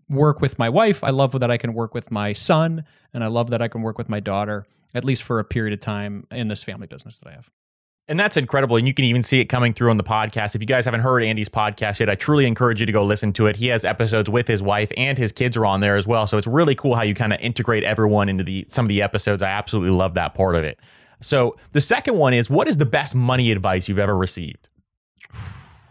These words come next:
Speaker 1: Uh, the best money advice that I've ever received? Well, I guess I think back to my mother and my father, who helped me have a great life and really helped me to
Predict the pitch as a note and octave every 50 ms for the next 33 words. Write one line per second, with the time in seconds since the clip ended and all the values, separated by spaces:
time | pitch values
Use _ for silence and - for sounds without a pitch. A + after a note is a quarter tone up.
0 | _ _ - A2 A2 G#2+ G#2 G2+ G#2+ - - B3 B3+ A#3 - - - D3 C#3 C#3+
1 | D3+ D#3+ E3+ F3+ F3+ F3 E3 D3+ D#3+ E3 E3 E3 E3 D#3+ D3+ - - - - C#3+
2 | C#3 C#3 C3 B2+ B2 B2+ B2+ - E3 D#3+ D#3+ D#3+ D#3 D#3 D3 - - E3 D#3+ D#3+
3 | D3+ F3 F#3+ F#3+ G#3+ G#3+ B3 A#3 - G3+ D#3 - A3 G3 - - F3 D3+ C#3+ C#3+
4 | - - - - D3+ C#3 C#3+ C#3 C#3 C3+ C3+ C3+ C3 B2+ - - - A#2 A#2+ A#2+
5 | A#2+ A#2 A2+ A2+ A2+ A#2 C3+ D3+ D#3+ D#3+ D#3+ D#3+ D#3+ D#3+ D#3+ - C3+ C3 B2+ A#2+
6 | A#2 A2+ - - - B2+ A2+ G#2 G#2 G2+ G2+ G2 A2+ A2+ A#2 B2 B2 C3 B2+ -
7 | - - D#3+ E3 D3+ C3+ C3+ A#2+ G2+ A2 G#2 G2 A#2+ A2+ G#2+ G2 - A2 G#2+ G#2
8 | G2+ G#2 G2 - - A2+ G#2+ A2 A#2+ A#2 A2 G#2+ G2+ A#2 A#2 - - A#2 A2+ A2
9 | A2 G#2+ G2+